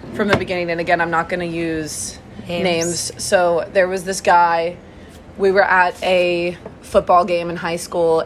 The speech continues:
Speaker 1: and I see this guy who turns out to be friends with one of my friends, and I'm like, "Who the fuck is your friend? He's so hot, blah, blah, blah, whatever." He goes, "Oh, he thinks you're cute too," but nothing happened at the
Speaker 2: Football game?
Speaker 1: football game. He was like, "Yeah, maybe I can hit him up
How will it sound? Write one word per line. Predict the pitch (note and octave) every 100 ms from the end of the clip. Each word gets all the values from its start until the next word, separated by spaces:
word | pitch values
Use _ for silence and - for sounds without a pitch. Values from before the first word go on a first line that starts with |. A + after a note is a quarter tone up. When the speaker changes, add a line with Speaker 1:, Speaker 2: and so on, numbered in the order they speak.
| -
Speaker 1:
and | E3+ E3 E3 D#3+ - - - E3+
I |
see | E3+ F3+
this | F3+ -
guy | E3+ D#3+ D#3 E3 - - - - -
who | F#3 E3+
turns | D#3+ F#3+ E3+ F3+
out | E3+
to | F3
be | F3+
friends | F3 E3+ E3+
with | F3 E3
one |
of | E3
my | E3
friends, | E3 E3 D#3 D#3+ D3+
and | F3+
I'm | E3
like, | D#3 D3 - -
"Who | E3+
the | F3
fuck | F3 F3+
is | F#3+
your | F#3+
friend? | F3+ D3+ D#3
He's | D#3
so | - D3+ E3+
hot, | E3 D3+ D3
blah, | D#3+ D3
blah, | E3
blah, | - C#3+ C#3 C3+
whatever." | - D3+ C#3 B2+ C3 - - - - - - -
He | G3+
goes, | F3+ E3
"Oh, | G3+ G#3+
he | A#3
thinks | A3 G#3+
you're | A3
cute | G3+ G#3 F#3+
too," | D4 C#4+
but | B3 A3
nothing | A3 A3+
happened | G#3 F3+ F3 D#3+ D3+ -
at | F3+ E3+ - -
the | F3 D#3+ D#3 D#3 - - -
Speaker 2:
Football | - F3 F3
game? |
Speaker 1:
football | F#3 G3 F#3+
game. | F#3 F3+
He | F3+
was | F3
like, | E3+
"Yeah, | F3
maybe | E3+ F3 F3
I | E3
can | F3+
hit | F3+ F3+
him | F3
up | E3